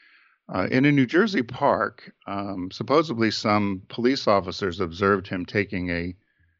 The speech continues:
shot of tequila with some fans. But the bigger issue, and the question I would ask you, John, is if you were the head of Jeep that just spent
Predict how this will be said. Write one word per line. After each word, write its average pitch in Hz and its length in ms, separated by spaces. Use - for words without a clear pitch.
shot 123 280
of 120 120
tequila 101 640
with 87 340
some 87 320
fans. 90 720
But 101 80
the 110 80
bigger 170 300
issue, 87 340
and 87 140
the 87 40
question 117 360
I 90 60
would 87 120
ask 90 240
you, 113 100
John, 90 280
is 82 180
if 104 140
you 135 140
were 151 100
the 113 140
head 110 160
of 92 120
Jeep 110 340
that 95 120
just 110 240
spent 92 540